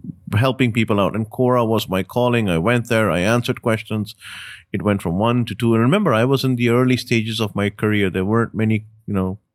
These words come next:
contracts coming in and so forth. And there were many, many questions that were not answered in the payment space. And I,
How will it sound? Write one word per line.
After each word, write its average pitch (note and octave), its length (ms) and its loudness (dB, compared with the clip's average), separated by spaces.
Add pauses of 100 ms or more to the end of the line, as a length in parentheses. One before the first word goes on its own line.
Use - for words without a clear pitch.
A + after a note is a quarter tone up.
(120)
contracts A2 540 -2
coming G2 380 0
in F#2+ 160 0
and F#2 120 -2
so G2 180 -2
forth. F2 360 -4
And G2 140 -2
there G#2+ 60 2
were G#2+ 100 0
many, C3+ 320 2
many B2 240 2
questions A#2 640 -4 (540)
that G#2+ 120 0
were - 100 -4
not A2+ 280 0
answered G#2 500 0
in G#2+ 140 2
the G2 80 0
payment G2 340 0
space. E2+ 320 -4
And G2 100 0
I, B2 280 2